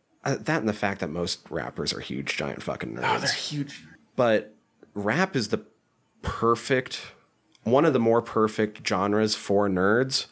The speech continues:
Speaker 1: because nerds love Easter eggs, and rap is the most self-referential genre that's out there.
Speaker 2: Oh, yeah.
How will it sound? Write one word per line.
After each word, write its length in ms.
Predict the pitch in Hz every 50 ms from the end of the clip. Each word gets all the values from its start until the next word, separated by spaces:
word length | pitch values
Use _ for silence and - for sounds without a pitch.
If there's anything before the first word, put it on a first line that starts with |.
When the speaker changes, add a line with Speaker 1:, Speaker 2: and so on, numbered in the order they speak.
| - - - - - _ _ _ -
Speaker 1:
because 440 | 110 107 - 113 110 104 92 90 101
nerds 400 | 95 101 107 123 135 135 - 101
love 320 | 101 98 98 104 113 107 -
Easter 440 | - 98 104 104 - - 123 120
eggs, 440 | 131 131 135 147 147 147 160 - - - - - - - - _ -
and 320 | 117 117 107 101 101 95 95
rap 300 | 104 110 117 127 - 127
is 140 | 107 101
the 100 | - -
most 400 | 104 101 98 98 101 110 107 -
self-referential 960 | - - 101 101 98 - 107 95 95 - - 95 92 90 92 - - 90 87 -
genre 340 | - 87 87 87 85 80
that's 200 | 73 78 76 -
out 240 | - 64 - - -
there. 180 | - - - -
Speaker 2:
Oh, 120 | 226 220 143
yeah. 260 | 143 143 120 -